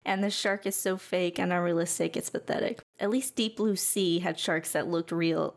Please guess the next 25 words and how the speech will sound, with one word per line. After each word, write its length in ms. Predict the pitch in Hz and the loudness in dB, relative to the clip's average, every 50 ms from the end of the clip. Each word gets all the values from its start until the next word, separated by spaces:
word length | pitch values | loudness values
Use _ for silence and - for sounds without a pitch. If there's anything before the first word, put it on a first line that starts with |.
| - - | -8 -6
and 160 | - 202 190 190 | -4 -4 -2 0
could 160 | - 214 226 | 0 0 0
actually 420 | - 190 196 - - - 196 185 175 | 2 0 -2 -2 -2 0 0 2 2
install 520 | 180 175 - - 165 160 165 160 165 165 - | 0 0 -2 0 0 0 0 0 -2 -4 -4
some 200 | - 196 185 170 | -4 -4 -2 0
element 340 | - 165 165 170 165 156 - | 0 0 2 2 2 0 0
of 120 | - - | -2 -2
fear 180 | - - - 82 | -2 -2 0 0
in 60 | - | 0
the 60 | - - | -2 -2
viewer. 380 | - - - - - 165 180 - _ _ - | 0 0 0 0 0 -2 -4 -6 _ _ -4
And 80 | 180 175 | -2 -2
the 80 | - - | 0 0
actors 360 | 185 185 - 190 190 190 - | -2 -2 -2 -2 -2 -2 -2
looked 180 | 170 170 170 180 | -2 -2 -2 -2
as 140 | 180 180 | -2 0
embarrassed 420 | 185 180 170 175 180 175 175 175 - | 0 0 0 0 0 0 0 -2 -2
starring 280 | - 175 170 170 170 | -2 0 0 0 0
the 80 | 165 170 | 0 -2
film 360 | 165 - 165 165 160 160 160 | -2 -2 0 0 0 0 0
as 100 | 175 175 165 | -2 -2 0
I 80 | 160 156 | 0 0
was 100 | 170 185 | -2 -2
watching 340 | 180 - 160 - - 180 - | -2 -4 -4 -2 -2 -2 0
it. 160 | - - | -2 -2